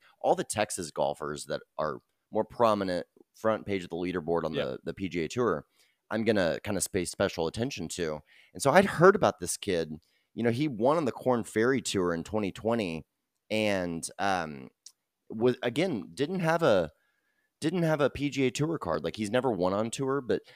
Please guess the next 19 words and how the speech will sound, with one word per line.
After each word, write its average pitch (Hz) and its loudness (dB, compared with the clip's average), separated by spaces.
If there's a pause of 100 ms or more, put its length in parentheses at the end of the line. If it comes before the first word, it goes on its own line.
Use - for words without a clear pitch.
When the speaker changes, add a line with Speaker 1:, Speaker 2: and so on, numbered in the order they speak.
(140)
Speaker 1:
this 143 2
calendar 127 0
year, 120 0
I 104 2
just 95 -10
remember 110 -4
seeing 113 -4
him 92 -4 (540)
early 156 2
in 117 -4
the 110 -2
tournament 120 -2
on 101 -4
the 92 -6
front 113 -6
page 117 -2
of 101 -10
the 85 -4
leaderboard, 90 -2